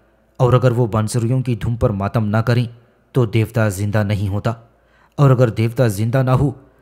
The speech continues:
तो उनसे हर किस्म की हरियाली और नबातात छीन ली जाएंगी।" चुनांचे यूनान के कदीम अदब से ये भी जाहिर होता है कि मुतवफ़ा देवता की एक मूर्ति पर, जिसे पाक पानी से धोकर तेल मला जाता था और उसे सुर्ख अबा पहना दी जाती थी,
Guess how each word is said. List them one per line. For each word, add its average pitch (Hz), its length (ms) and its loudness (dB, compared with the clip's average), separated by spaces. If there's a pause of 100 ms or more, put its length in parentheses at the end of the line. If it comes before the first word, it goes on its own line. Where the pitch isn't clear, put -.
(260)
तो 165 80 4
उनसे 151 320 -2
हर 110 180 -4
किस्म 143 300 -2
की 139 160 -4
हरियाली 110 400 -2
और 123 220 -2
नबातात 101 580 -2
छीन 107 240 -4
ली 101 140 -4
जाएंगी।" 95 360 -4 (920)
चुनांचे 175 340 2
यूनान 123 380 2
के 151 180 -4 (100)
कदीम 117 260 0
अदब 113 280 -2
से - 160 0
ये 107 200 -2
भी 117 180 0
जाहिर 107 280 0
होता 117 240 2
है 123 200 2 (520)
कि 156 60 2
मुतवफ़ा 151 500 0
देवता 113 340 0
की 147 240 -8
एक 143 140 -2
मूर्ति 107 300 -2
पर, 120 200 0 (340)
जिसे 147 340 0
पाक 113 380 0
पानी 110 220 0
से 113 160 -2
धोकर 107 380 -2
तेल 113 300 -2
मला 101 240 -2
जाता 104 300 0
था 107 140 -2 (560)
और 147 180 4
उसे 156 240 0
सुर्ख 143 380 -4
अबा 104 220 0
पहना 107 300 -2
दी 107 140 0
जाती 104 280 -2
थी, 107 180 -6